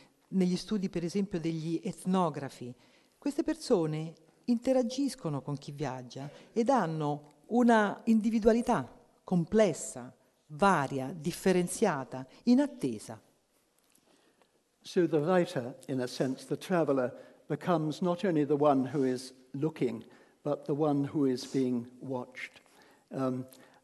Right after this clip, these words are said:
Speaker 2: I like to think when I travel that I'm seeing with a, a clear gaze and that I've left my culture behind me. Of course, it's not possible.
Speaker 1: Ecco perché lo scrittore di viaggio, a mio modo di vedere,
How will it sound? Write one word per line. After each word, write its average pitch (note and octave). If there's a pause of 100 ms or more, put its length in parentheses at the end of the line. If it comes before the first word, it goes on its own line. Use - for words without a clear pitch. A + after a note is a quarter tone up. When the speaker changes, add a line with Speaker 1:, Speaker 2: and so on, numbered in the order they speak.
(120)
Speaker 2:
I D3
like E3+
to E3+
think D#3
when C#3+
I B2
travel A#2+
that B2 (140)
I'm C3+
seeing C3+
with C3
a, B2+ (140)
a -
clear C3+ (180)
gaze A#2+
and C3+
that C3
I've C3+
left C#3
my C3
culture -
behind B2+
me. A#2 (380)
Of -
course, D#3
it's -
not B2
possible. A#2 (2000)
Speaker 1:
Ecco F4+
perché C4+
lo C4+
scrittore B3
di G3+
viaggio, A#3
a E3+
mio F3
modo F#3
di F3
vedere, F3